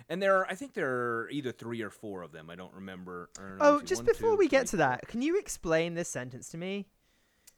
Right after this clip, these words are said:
Speaker 1: Sure.
Speaker 2: So he says, "A professional so-," at the top of page forty-four, yeah?
Speaker 1: Mm-hmm.
Speaker 2: So he says, "A professional socialist is as competent as a classicist to explain the price system, the laws of supply and demand,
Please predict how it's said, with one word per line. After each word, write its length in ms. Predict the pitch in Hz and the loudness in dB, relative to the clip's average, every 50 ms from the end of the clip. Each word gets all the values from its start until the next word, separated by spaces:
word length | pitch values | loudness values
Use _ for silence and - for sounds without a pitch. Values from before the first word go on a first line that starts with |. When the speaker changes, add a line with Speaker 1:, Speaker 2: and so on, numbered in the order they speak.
| _ | _
Speaker 1:
Sure. 420 | - - - 98 87 92 - - - - | -18 -18 -16 -14 -12 -10 -10 -8 -8 -6
Speaker 2:
So 300 | - - 254 240 240 240 233 | 0 4 6 6 6 6 4
he 140 | 196 254 | 2 -2
says, 400 | - - 294 269 262 262 226 - - - - - - - - - - - | 0 4 6 6 6 6 4 0 -8 -12 -20 -20 -20 -20 -20 -10 -4 -2
"A 80 | 214 - | 0 0
professional 560 | - 226 - - 311 294 - - 330 302 269 | 0 0 2 2 2 2 2 0 -2 -2 -2
so-," 260 | - - 226 196 196 - | 0 0 0 0 2 4
at 160 | 196 196 196 | 2 2 2
the 40 | 185 | 2
top 240 | - - 220 220 - 196 | 0 0 0 0 0 -2
of 80 | 165 | 0
page 200 | - 202 165 151 | 2 4 4 2
forty-four, 560 | - 165 151 - - - - - 127 - - 120 139 - - - _ | 2 -2 -4 -4 -6 -10 -10 -10 -8 -8 -8 -12 -14 -16 -20 -10 _
yeah? 220 | - 139 139 156 156 - _ - - - - - - - | -2 -2 -2 -2 -6 -10 _ -20 -20 -20 -20 -18 -14 -12
Speaker 1:
Mm-hmm. 160 | 123 131 147 - - | -10 -10 -10 -6 2
Speaker 2:
So 180 | - 240 208 | 8 10 10
he 100 | 208 214 | 10 10
says, 280 | 208 240 226 220 214 208 - | 6 4 2 2 2 2 2
"A 60 | 214 | 2
professional 500 | - 202 202 - 294 269 - 302 285 269 | 2 0 2 2 4 4 4 2 0 0
socialist 500 | - 233 190 175 - - 151 147 139 - | 2 2 0 0 2 2 0 0 0 -2
is 140 | 160 143 165 | -4 -2 0
as 160 | 156 135 - | -2 -2 -2
competent 500 | - - 208 202 - 208 - 226 208 - - | -2 -2 -2 0 0 0 0 0 -2 0 0
as 160 | 175 160 151 | -2 0 0
a 60 | 175 | -2
classicist 760 | - - - 208 226 220 - - 151 - - 131 123 - - | -4 0 2 4 4 4 2 -4 -6 -6 -4 -4 -4 -4 -6
to 100 | - 151 | -8 -8
explain 380 | 147 - - - 190 175 170 160 | -8 -8 -6 -2 0 0 0 0
the 80 | 156 | -4
price 300 | - - 202 196 202 196 | -6 -4 -2 0 0 -2
system, 400 | - 196 170 - - 190 175 160 | -4 -8 -8 -6 -6 -6 -6 -4
the 100 | 143 156 | -4 -4
laws 280 | 151 165 175 180 165 - | -2 0 0 0 -2 -4
of 60 | 165 147 | -6 -8
supply 340 | - - - 180 165 160 151 | -10 -6 -2 0 0 0 0
and 80 | 151 | -2
demand, 540 | 139 135 135 135 131 131 127 127 127 131 131 | -4 -6 -6 -4 -4 -4 -4 -6 -8 -12 -14